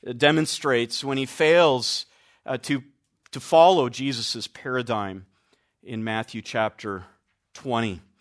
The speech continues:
And we're gonna find that from Third John, and, and one of the things, obviously, when we get to Third John is Third John is, is just not very often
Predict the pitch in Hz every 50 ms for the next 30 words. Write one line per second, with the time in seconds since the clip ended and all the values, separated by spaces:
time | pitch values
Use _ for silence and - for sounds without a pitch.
0 | _ _ _ _ _ _ _ _ _ _ _ - 160 180 226 254 220 - 220 208
1 | 226 226 220 208 208 - - 190 160 147 - - 185 180 170 151 - 156 147 139
2 | 139 143 139 135 131 127 120 123 123 123 - 151 135 127 143 165 208 226 196 156
3 | - - 170 156 156 151 143 135 - - - - - 127 151 170 185 170 135 -
4 | 147 139 131 135 135 131 123 143 160 156 - 160 - 147 127 123 - 135 135 151
5 | 180 165 120 - - - 170 180 156 117 139 139 151 175 175 147 120 110 - -
6 | - 151 139 123 - - 170 170 - - 151 151 156 170 185 180 151 147 160 156
7 | 156 147 143 151 165 - - - 139 131 127